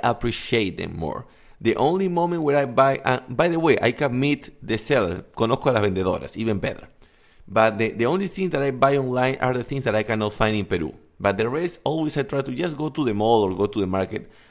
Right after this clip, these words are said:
and buy it online with cash. It's the best way. By the way, I have, um, a plan. I will try to do some, este, eh, garage sales, ventas de garaje, maybe in one month,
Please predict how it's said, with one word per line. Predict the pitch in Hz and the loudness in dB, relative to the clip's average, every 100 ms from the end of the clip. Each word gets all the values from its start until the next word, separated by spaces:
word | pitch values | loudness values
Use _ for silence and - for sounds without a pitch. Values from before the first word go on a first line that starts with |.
| - 101 | -10 -4
and | 101 | 2
buy | 107 110 | 4 4
it | 110 | 2
online | - 98 98 107 - 107 | 0 -2 2 0 0 0
with | 131 131 - | 0 0 -4
cash. | 101 - - - | -4 -4 -6 -8
It's | 101 | -4
the | 104 | -2
best | 101 98 | 0 -2
way. | 87 80 - - _ - _ - _ _ _ - | -4 -8 -10 -18 _ -20 _ -20 _ _ _ -20
By | - 131 | -2 0
the | 147 | 2
way, | 135 147 - | 2 2 2
I | 120 | -2
have, | 139 135 | -2 0
um, | 127 107 90 82 82 - - - _ _ _ - - | 2 2 0 -4 -8 -12 -18 -20 _ _ _ -20 0
a | 101 | 2
plan. | 98 107 107 147 175 - _ _ - | 2 0 0 0 -6 -16 _ _ 0
I | |
will | 123 151 | 2 2
try | 143 151 | 2 0
to | 156 - | 2 -2
do | 175 139 | 0 -2
some, | - 127 120 120 | 0 0 2 0
este, | 113 - | -4 0
eh, | 101 82 78 85 85 | 0 0 -2 -2 -2
garage | 101 98 101 110 | 0 0 0 -2
sales, | - - 127 180 - | -2 0 0 -2 -4
ventas | 113 107 113 | -2 0 0
de | 107 | 0
garaje, | 92 98 - 165 196 | 2 0 -2 -6 -6
maybe | 101 107 107 101 95 92 | -2 -2 0 -2 -4 -6
in | 90 85 | -6 0
one | 101 95 | 0 2
month, | 90 170 - | 0 -2 -8